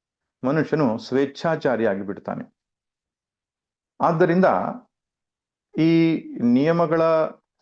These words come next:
ಒಂದು ಹಿನ್ನೆಲೆ ಅಥವಾ ಅಧ್ಯಯನ, ಚಿಂತನೆ ಇದ್ದಾಗ ಪಾಪಕರ್ಮವನ್ನ ಮಾಡುವುದಕ್ಕೆ ಮನಸ್ಸು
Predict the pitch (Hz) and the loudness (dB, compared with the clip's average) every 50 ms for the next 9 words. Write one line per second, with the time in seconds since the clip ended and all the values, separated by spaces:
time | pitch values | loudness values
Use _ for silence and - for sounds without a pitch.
0 | _ _ _ - 131 135 131 127 123 - 139 135 139 135 127 127 131 135 143 - | _ _ _ -6 -4 -2 -2 -4 -2 -2 -2 0 2 2 2 2 0 0 -2 -2
1 | 131 139 131 123 117 117 117 127 151 147 135 123 120 117 117 117 117 - 131 135 | -2 -2 -2 -2 -4 -6 -6 -4 -2 -2 0 -2 -2 -2 -4 -6 -6 -6 -8 -8
2 | 156 151 - 147 135 127 123 110 107 104 110 120 120 110 101 85 - - _ _ | -6 -4 -4 -4 -2 -2 -2 -2 -2 -4 -4 -4 -4 -4 -6 -6 -8 -14 _ _
3 | _ _ _ _ _ _ _ _ _ _ _ _ _ _ _ _ _ _ _ _ | _ _ _ _ _ _ _ _ _ _ _ _ _ _ _ _ _ _ _ _
4 | _ _ _ _ _ _ _ _ _ - 151 170 170 202 190 170 156 151 151 147 | _ _ _ _ _ _ _ _ _ -8 -8 -4 -4 -2 -2 0 0 0 2 2
5 | 147 143 139 139 135 123 113 107 120 139 147 143 127 131 127 - - 123 107 104 | 2 2 2 2 2 0 0 0 0 0 0 0 0 -2 -4 -4 -4 -4 -4 -4
6 | 113 120 117 - 131 107 101 101 - | -6 -6 -6 -6 -6 -6 -4 -6 -8